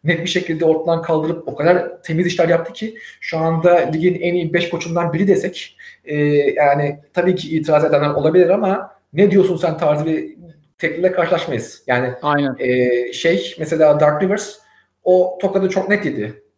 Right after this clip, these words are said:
Speaker 1: Dark Rivers'ın
Speaker 2: Tabii
Speaker 1: şu an
Speaker 2: canım.
Speaker 1: ligin en iyi beş on koçundan biri olduğunu iddia etmek, e, mantıksızlık olur. Ama Frank Vogel kesinlikle rüştünü ispatladı ve ben, e, koç için bu konuda çok mutluyum yani.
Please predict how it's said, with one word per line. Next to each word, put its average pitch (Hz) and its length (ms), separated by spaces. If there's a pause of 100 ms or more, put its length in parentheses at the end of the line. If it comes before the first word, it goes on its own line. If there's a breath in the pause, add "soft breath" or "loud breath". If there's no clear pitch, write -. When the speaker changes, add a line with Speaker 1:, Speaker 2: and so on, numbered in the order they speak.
(280)
Speaker 1:
Dark 143 160
Rivers'ın 160 220
Speaker 2:
Tabii 139 120
Speaker 1:
şu 151 80
an 160 60
Speaker 2:
canım. 143 120
Speaker 1:
ligin 160 240
en - 60
iyi 160 100 (160)
beş 151 140
on 165 100
koçundan 160 420
biri 165 120
olduğunu 160 320
iddia 160 300
etmek, 156 360 (440 loud breath)
e, 143 380
mantıksızlık 180 680
olur. 175 280 (240 soft breath)
Ama 175 160
Frank 180 320
Vogel 202 380
kesinlikle 185 440
rüştünü 165 260
ispatladı 151 580 (300 loud breath)
ve 170 120
ben, 185 240
e, 156 380
koç 190 160
için 202 320 (360)
bu 165 120
konuda 185 320
çok 180 180
mutluyum 165 340
yani. 110 340